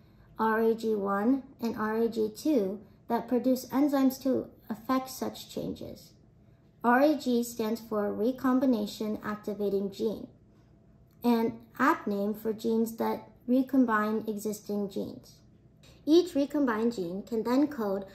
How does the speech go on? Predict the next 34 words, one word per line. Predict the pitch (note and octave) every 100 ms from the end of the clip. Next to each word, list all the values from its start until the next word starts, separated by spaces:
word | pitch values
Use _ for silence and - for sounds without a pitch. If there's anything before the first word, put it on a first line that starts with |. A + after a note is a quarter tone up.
| - -
for | A#3+
a | A#3
unique | A3+ B3 C4+ D4
receptor | C#4+ B3+ A3+ A3 G#3+ G#3 G#3 -
for | - A3+
the | A3+
lymphocyte | B3+ C4+ A3+ - F#3 -
that | G3+
it | G3+ F#3+
is | F#3 F#3
in. | D#3+ - - - - - - - - - - -
Practical | C4+ C4+ D#4 E4+ F4
point | E4 B3+ B3 -
is | A#3
that | A#3 A#3
normal | A3+ A3+ C4 C4+
lymphoid | A3+ A#3 B3 A#3+
tissue | A3 G#3+ A#3
will | G#3+ G#3+
have | G#3 G3
multiple | G#3 A3 B3+ - B3+
clones | - G#3 G#3 G3+
of | F#3+
lymphocytes | G#3 A3+ G#3 G3 - - -
in | - -
it, | - - - - - - -
or | A#3+ B3
in | A3
other | A#3+ A3+ G3
words, | G3 G3 - - -
it | B3 A3+
will | G#3+
be | G#3+
polyclonal. | G#3+ G3 G3+ - - G#3 G3 -